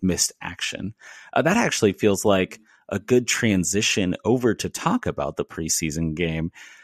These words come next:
There was another game this past weekend, the third of the preseason. Sporting are now one one and one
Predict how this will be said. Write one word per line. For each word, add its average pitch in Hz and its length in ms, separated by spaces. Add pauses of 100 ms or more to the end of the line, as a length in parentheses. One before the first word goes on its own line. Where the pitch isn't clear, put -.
(140)
There 113 280
was 113 200
another 113 320
game 127 200
this 117 100
past 117 260
weekend, 143 380
the 82 80
third 101 340
of 95 220
the 120 100
preseason. 92 800
Sporting 123 400
are 98 80
now 95 220
one 123 320
one 127 160
and 101 120
one 110 220